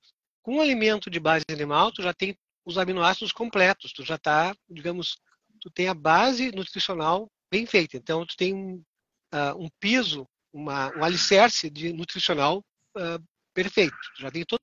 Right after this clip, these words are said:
o alicerce nutricional. E aí, esse, esse excesso de, de metionina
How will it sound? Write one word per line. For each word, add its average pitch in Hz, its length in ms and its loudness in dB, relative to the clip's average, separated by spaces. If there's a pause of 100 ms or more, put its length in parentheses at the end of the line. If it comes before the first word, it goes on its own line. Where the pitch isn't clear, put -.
o 269 60 -2
alicerce 196 400 2
nutricional. 180 560 -6 (800)
E 208 100 4
aí, 220 380 4
esse, 226 640 4
esse 214 180 0
excesso 165 560 0
de, 160 320 -4
de 156 140 -8
metionina 160 760 -4